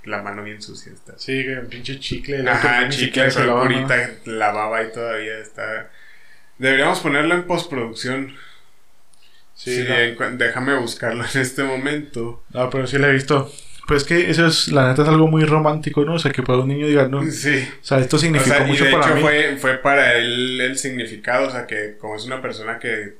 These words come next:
Speaker 1: pues, la mayoría de sus canciones son así como muy románticas, muy melosas, que él se describe así,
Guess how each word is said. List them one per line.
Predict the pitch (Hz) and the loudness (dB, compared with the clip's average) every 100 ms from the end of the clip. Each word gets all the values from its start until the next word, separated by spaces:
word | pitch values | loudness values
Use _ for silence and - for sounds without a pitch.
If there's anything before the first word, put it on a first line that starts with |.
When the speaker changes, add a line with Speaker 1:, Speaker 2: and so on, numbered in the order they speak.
| - | -18
Speaker 1:
pues, | 110 107 - | -16 -16 -14
la | 110 107 | -10 -10
mayoría | 104 104 107 | -10 -12 -12
de | |
sus | 104 - | -12 -10
canciones | 107 104 107 107 | -10 -10 -14 -14
son | 107 110 | -14 -12
así | 110 107 | -12 -12
como | 113 107 | -12 -10
muy | 101 98 | -10 -14
románticas, | 104 101 101 101 101 104 101 | -16 -10 -10 -10 -14 -16 -16
muy | 101 | -16
melosas, | 104 110 110 110 107 - | -14 -12 -10 -12 -12 -14
que | 110 | -12
él | 107 | -12
se | 104 117 | -10 -10
describe | 110 110 107 113 | -10 -10 -8 -8
así, | 113 117 113 | -8 -10 -12